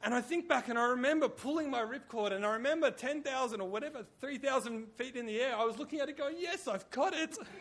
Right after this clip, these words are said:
And I don't know what happened, so I can't produce it. So begrudgingly, I fork over the fifty bucks. I'm devastated. I drive home about three hundred miles an hour, going, "Yeah," like,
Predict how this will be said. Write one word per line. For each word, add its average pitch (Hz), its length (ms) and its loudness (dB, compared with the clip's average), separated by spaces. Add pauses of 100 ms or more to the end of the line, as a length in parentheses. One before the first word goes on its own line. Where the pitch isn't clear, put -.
(420)
And 277 100 6
I 294 80 10
don't 226 280 2
know 226 140 4
what 247 140 2
happened, 277 400 0
so 214 180 2 (180)
I 190 100 2
can't 269 300 4
produce 143 460 0
it. 233 180 0 (400)
So 214 220 2
begrudgingly, 190 800 2
I 156 100 2
fork 226 360 4
over 185 220 6
the 160 120 -6
fifty - 380 -8
bucks. - 580 0 (920)
I'm 196 240 6
devastated. 156 840 6 (200)
I 202 120 2
drive 262 480 8
home 202 500 6
about 180 380 8 (340)
three 202 180 6
hundred 202 280 6
miles 190 240 10
an 180 80 2
hour, 185 260 8
going, 196 180 -2 (600)
"Yeah," 151 80 -2
like, 175 260 0